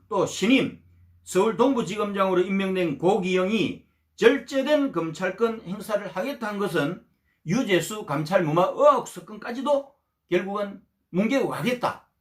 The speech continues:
그렇게 해서 소위 말해서 윤석열 검찰총장이 청와대를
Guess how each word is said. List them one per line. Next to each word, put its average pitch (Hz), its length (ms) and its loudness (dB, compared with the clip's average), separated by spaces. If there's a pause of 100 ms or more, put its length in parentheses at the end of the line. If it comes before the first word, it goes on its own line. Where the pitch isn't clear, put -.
(320)
그렇게 254 340 2
해서 202 260 2
소위 254 220 -4
말해서 175 500 2
윤석열 262 500 0
검찰총장이 175 960 -2 (600)
청와대를 202 880 4